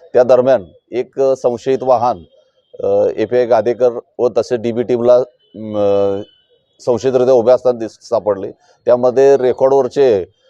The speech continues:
दोन आरोपी असल्याची त्यांना माहिती मिळाली. त्यांनी लगेच तात्काळ संशयावरून गाडी चेक केली असता त्यांच्याकडे एक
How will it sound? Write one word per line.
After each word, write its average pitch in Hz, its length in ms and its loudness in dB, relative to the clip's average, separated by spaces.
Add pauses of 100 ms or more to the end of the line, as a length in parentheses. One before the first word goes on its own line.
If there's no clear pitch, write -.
(140)
दोन 123 200 -2
आरोपी 123 340 0
असल्याची 127 380 -2
त्यांना 123 260 0
माहिती 117 280 -4
मिळाली. 101 340 -2
त्यांनी 123 440 -4
लगेच 127 280 2
तात्काळ 127 420 2
संशयावरून 123 540 -4
गाडी 120 240 0
चेक 123 240 -8
केली 120 160 -6
असता 101 280 -6
त्यांच्याकडे 117 720 -6
एक 117 60 -10